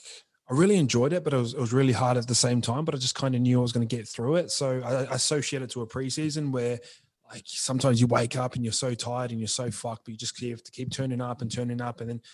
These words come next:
by the time the season comes and when you're ready to go, like, you've got a good base behind you. So those struggles early on, not knowing what, what to do, not having any mentor to,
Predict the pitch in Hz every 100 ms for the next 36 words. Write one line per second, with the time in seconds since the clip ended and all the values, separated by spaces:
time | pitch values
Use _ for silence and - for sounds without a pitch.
0 | _ _ 143 131 151 156 139 - 143 147
1 | 135 139 131 127 127 127 123 127 120 127
2 | 127 127 123 123 123 123 113 123 120 110
3 | 123 - 135 151 170 208 185 135 127 127
4 | - - - 170 175 - 135 135 117 127
5 | 123 120 165 185 151 151 135 135 131 139
6 | 135 139 131 120 131 135 135 131 127 127
7 | 127 127 123 127 123 131 127